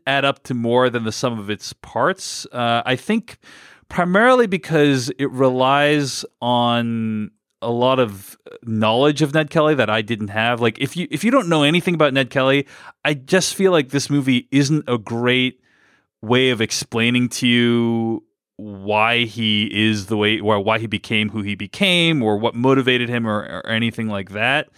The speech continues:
Um, but it does have a lot of really good things that, that can, I, I can recommend it for. First of all, it's got George McKay, who played Sh-, uh, Sof-, Schofield in nineteen seventeen. Uh,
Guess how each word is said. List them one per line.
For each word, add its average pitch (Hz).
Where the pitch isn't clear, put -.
Um, 113
but 127
it 123
does 185
have 135
a 123
lot 120
of 101
really 104
good 117
things 104
that, 104
that 101
can, 104
I, 101
I 104
can 104
recommend 95
it -
for. -
First -
of 147
all, 107
it's 156
got 175
George 202
McKay, 107
who 165
played 165
Sh-, -
uh, 143
Sof-, -
Schofield 254
in 151
nineteen 160
seventeen. 196
Uh, 135